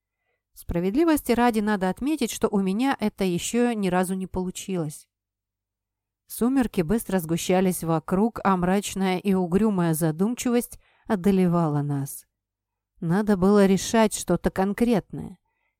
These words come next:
Или рисковать и ехать ночью по этому жуткому бездорожью, или останавливаться здесь и ночевать в машине почти в лесу.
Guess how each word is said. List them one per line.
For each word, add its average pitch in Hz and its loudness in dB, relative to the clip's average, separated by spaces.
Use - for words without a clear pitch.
Или 254 6
рисковать 196 4
и 180 4
ехать 190 0
ночью 185 -2
по - 0
этому 180 0
жуткому 175 -4
бездорожью, 170 0
или 294 2
останавливаться 233 0
здесь 285 -2
и 214 -6
ночевать 185 -4
в 160 -6
машине 220 -4
почти 170 -4
в 165 -2
лесу. 170 -4